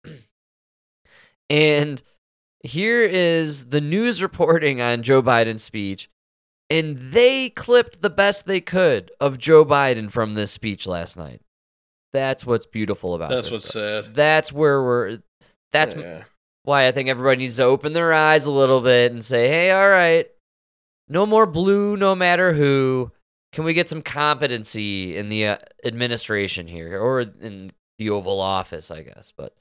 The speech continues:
Speaker 1: uh, and I, I think that's what's coming in the midterm election here, with a little referendum on this bullshit. It's bullshit that Joe Biden is president. It really is.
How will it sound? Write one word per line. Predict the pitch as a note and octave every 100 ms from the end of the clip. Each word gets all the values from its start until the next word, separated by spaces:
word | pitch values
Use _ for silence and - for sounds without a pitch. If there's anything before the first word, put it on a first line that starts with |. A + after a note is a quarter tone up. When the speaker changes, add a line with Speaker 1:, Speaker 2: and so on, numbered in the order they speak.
| _ _ _ _ _ -
Speaker 1:
uh, | A2 F2 D#2 B1 A1 - -
and | G3
I, | G#3
I | -
think | F#3+ G3 -
that's | E3+ -
what's | D3 -
coming | D3+ D3 D3 D3
in | C3 B2
the | B2
midterm | A#2+ C3 - C3+ C3
election | B2+ B2+ - C3
here, | B2+ C3 B2+
with | G#2+
a | G#2+
little | G#2+ A#2 G2+
referendum | A#2+ A#2 A2 G#2 G2 F#2
on | F#2 F2+
this | F2+
bullshit. | - G#2 A2 - G2 - _ -
It's | D3+
bullshit | C3 F3 G#3+ G#3+ C3+ B2 - _ _ _ _ -
that | C3
Joe | D#3+ D3+
Biden | B2+ A#2 G#2 F#2+
is |
president. | - F#2 E2+ - - _ _ -
It | B2
really | B2 C#3+ C3+ B2 G2
is. | E2 -